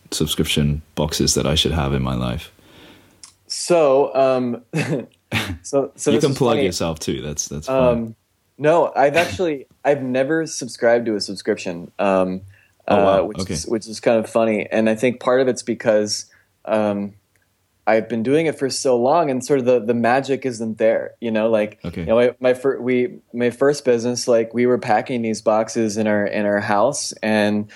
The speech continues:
Speaker 2: you know, we, we would do it in, in one apartment one month, and then we do it in someone's garage, and, and, you know, we were, we were, we weren't outsourcing fulfillment. We were doing it all by hand. So I, I think, like, the magic and sort of that, that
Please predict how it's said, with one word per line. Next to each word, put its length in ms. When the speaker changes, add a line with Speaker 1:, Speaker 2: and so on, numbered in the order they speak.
Speaker 2:
you 80
know, 120
we, 140
we 240
would 180
do 120
it 60
in, 100
in 200
one 160
apartment 520
one 200
month, 320
and 120
then 60
we 120
do 160
it 80
in 60
someone's 300
garage, 640
and, 200
and, 500
you 80
know, 340
we 180
were, 260
we 100
were, 140
we 100
weren't 260
outsourcing 520
fulfillment. 400
We 60
were 80
doing 180
it 60
all 140
by 160
hand. 340
So 160
I, 120
I 20
think, 260
like, 220
the 80
magic 640
and 160
sort 160
of 80
that, 320
that 240